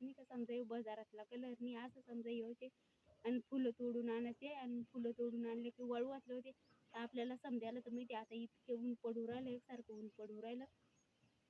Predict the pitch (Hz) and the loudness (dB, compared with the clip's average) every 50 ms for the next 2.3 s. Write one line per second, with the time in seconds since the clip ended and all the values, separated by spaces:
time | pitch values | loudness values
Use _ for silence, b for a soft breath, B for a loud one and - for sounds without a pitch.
0 | - _ - 262 247 226 269 269 269 269 254 277 277 262 254 - 277 254 - 262 | -20 _ -2 -2 0 2 2 2 2 2 2 2 0 -2 -2 -4 -6 -4 -2 0
1 | 254 247 269 285 311 285 254 247 262 254 - 262 269 277 269 240 240 247 254 - | 0 0 0 0 -2 -2 -4 -6 -6 -6 -4 -4 -4 -2 -2 -2 -2 -2 -4 -6
2 | 277 233 240 233 226 | -6 -2 -2 -2 -2